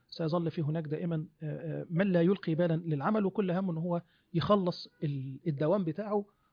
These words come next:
والسلام عليكم وما، ما أعرفكوش تاني. لكن ال-، ال-، ال-، النقطة اللي بشوفها على م-، يعني، آه، نطاق أوسع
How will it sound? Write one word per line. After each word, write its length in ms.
والسلام 340
عليكم 280
وما، 220
ما 260
أعرفكوش 360
تاني. 160
لكن 480
ال-، 340
ال-، 240
ال-، 160
النقطة 240
اللي 140
بشوفها 380
على 320
م-، 340
يعني، 380
آه، 180
نطاق 320
أوسع 300